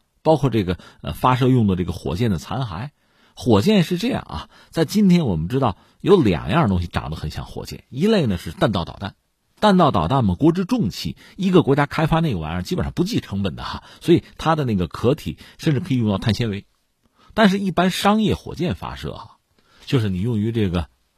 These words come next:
民用目的啊、商业目的啊，这个东西当然要算成本了。所以它用的这个运载火箭呀，往往壳体就是铝合金的，叫皮儿薄馅儿大。馅儿是什么？就是里边的燃料箱嘛。最后火箭打上天，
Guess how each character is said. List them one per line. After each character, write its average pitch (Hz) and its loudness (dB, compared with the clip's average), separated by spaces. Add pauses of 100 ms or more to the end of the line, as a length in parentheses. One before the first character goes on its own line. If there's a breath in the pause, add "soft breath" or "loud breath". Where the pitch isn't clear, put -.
(140)
民 107 2
用 147 6
目 123 4
的 117 0
啊、 107 -6
商 190 2
业 185 2
目 127 -4
的 104 -8
啊， 98 -10 (160)
这 185 -6
个 156 -6
东 156 2
西 135 0
当 147 -4
然 156 -2
要 147 -2
算 131 -2
成 117 -8
本 120 -6
了。 - -14 (220 loud breath)
所 - -2
以 196 4
它 156 2
用 185 4
的 139 0
这 135 -2
个 127 0
运 180 4
载 127 0
火 67 -6
箭 147 2
呀， 62 -4
往 98 -4
往 - -4
壳 - -2
体 220 -4
就 156 2
是 143 6
铝 85 0
合 - -2
金 196 -4
的， - -10 (320)
叫 101 0
皮 - -2
儿 202 10
薄 175 4
馅 185 2
儿 127 2
大。 170 -8
馅 254 0
儿 113 2
是 85 -2
什 65 -10
么？ 73 -8
就 147 2
是 101 0
里 117 -6
边 110 -2
的 98 0
燃 76 -6
料 131 -4
箱 170 -8
嘛。 233 -10 (340)
最 214 2
后 185 6
火 95 0
箭 120 0
打 82 -2
上 98 0
天， 156 -2